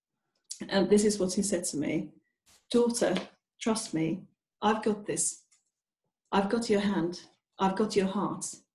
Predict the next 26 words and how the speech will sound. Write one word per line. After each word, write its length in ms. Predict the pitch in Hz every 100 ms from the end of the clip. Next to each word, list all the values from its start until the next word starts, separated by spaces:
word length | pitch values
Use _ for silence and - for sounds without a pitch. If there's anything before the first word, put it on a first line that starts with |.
| _ -
I've 180 | 185 185
got 120 | 208
it 120 | 202
covered. 420 | - 196 170 - - - _ _ _ _ _ _ _ _
I 140 | 190 190
love 240 | 196 196
you. 320 | 175 170 165 - _ _ _ _ _ -
Lean 240 | 220 233
on 180 | 214 202
me. 360 | 180 165 185 - _ _ -
Lean 240 | 208 208
into 300 | 214 220 -
me. 400 | 170 - - - _ _ _ _ _ _ -
Grow 180 | 208
into 300 | 202 202 -
me. 420 | 165 151 156 - - _ _ _ _ _ _ _
I'm 180 | - 190
here 160 | 196 226
to 60 | -
support 560 | - 196 214 214 -
you. 260 | 196 - 185 - _ _ _ _ _ -
I 120 | 170
love 240 | 190 202 202
you, 260 | 175 185 - _ _ _ -
my 160 | 196
precious. 720 | 202 196 185 - 160 - -